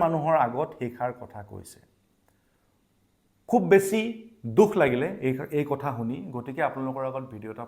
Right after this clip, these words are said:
প্ৰস্তুত কৰি দিছোঁ। যদি কেনেবাকৈ তেখেতে চায়, তেওঁ গম পাব যে মই কাৰ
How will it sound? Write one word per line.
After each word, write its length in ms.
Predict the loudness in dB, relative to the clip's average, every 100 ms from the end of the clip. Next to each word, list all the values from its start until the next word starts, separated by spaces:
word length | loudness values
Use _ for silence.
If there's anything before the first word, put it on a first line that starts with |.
| -16
প্ৰস্তুত 300 | -16 -16 -18 -14
কৰি 180 | -12 -12 -10
দিছোঁ। 320 | -10 -10 -14 -20 _ _ _ _ _ _ _
যদি 220 | 2 4 6
কেনেবাকৈ 400 | 6 4 2 2 0
তেখেতে 320 | -2 -2 -2 -4 -2
চায়, 260 | -2 0 -2 -10 -20 _ _ _ _ _ _
তেওঁ 160 | 0 2 2
গম 120 | 2 2
পাব 120 | 0 0 0
যে 60 | -2
মই 100 | -4 -4
কাৰ 120 | -4